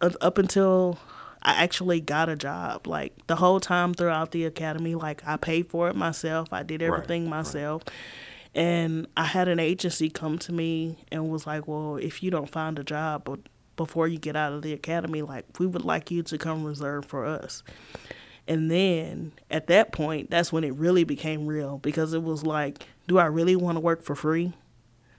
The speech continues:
Speaker 1: And I
Speaker 2: Right.
Speaker 1: could be killed?"
Speaker 2: Right.
Speaker 1: So I continued on being a security officer. I worked my first agency for three months. And throughout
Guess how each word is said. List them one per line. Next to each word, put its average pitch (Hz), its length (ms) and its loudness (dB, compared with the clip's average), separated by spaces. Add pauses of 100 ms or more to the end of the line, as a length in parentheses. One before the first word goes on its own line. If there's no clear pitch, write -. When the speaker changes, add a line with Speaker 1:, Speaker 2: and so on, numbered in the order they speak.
(140)
Speaker 1:
And 170 120 6
I 170 40 10
Speaker 2:
Right. 160 80 4
Speaker 1:
could 175 100 6
be 165 100 4
killed?" 165 440 4 (220)
Speaker 2:
Right. - 140 -6 (1200)
Speaker 1:
So 202 300 10
I 175 160 8
continued 180 580 2
on 160 380 2
being 160 260 -2
a 156 180 -2 (200)
security 160 580 0
officer. 147 680 -4 (320)
I 160 280 4
worked 170 300 0
my 151 140 0
first 160 300 -2
agency 156 460 -4
for 110 180 -8
three 156 240 -4
months. 143 520 -8 (720)
And 160 680 2 (140)
throughout 170 460 6